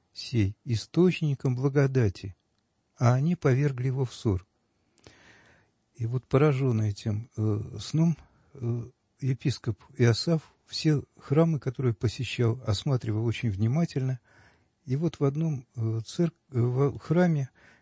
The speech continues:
это Вознесенская церковь, э, в Изюме, в городском предместье, он вошёл в притвор, его торжественно встречал клир, и вдруг остановился.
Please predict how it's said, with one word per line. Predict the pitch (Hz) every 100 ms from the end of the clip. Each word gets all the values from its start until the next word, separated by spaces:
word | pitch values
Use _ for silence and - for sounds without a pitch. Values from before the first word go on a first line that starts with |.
| _
это | - 131
Вознесенская | 127 131 127 143 120 - 113
церковь, | - 117 - 104 - - -
э, |
в | 104 107 101 107
Изюме, | 120 131 185 175 160 - _ _ _ _ _ _ _ _ -
в | 110 - _ _ - 117
городском | 120 123 - 120
предместье, | - 127 123 113 101 - 104 - _ _ _ _ _ _ _ _ _ _ _ _
он | 139 143
вошёл | 147 - 151
в | -
притвор, | - 139 - 190 208 - _ _ _ _ _ _ _ _ _ _ -
его | 139 107
торжественно | 123 110 107 - - 95
встречал | - - 98 175 180
клир, | - 156 147 - _ _ _ _ _ _ _
и | - 117
вдруг | 135 175 - _ _ _ _ _ _ _ _ _ _ _
остановился. | - 98 - 139 151 147 110 85 - 104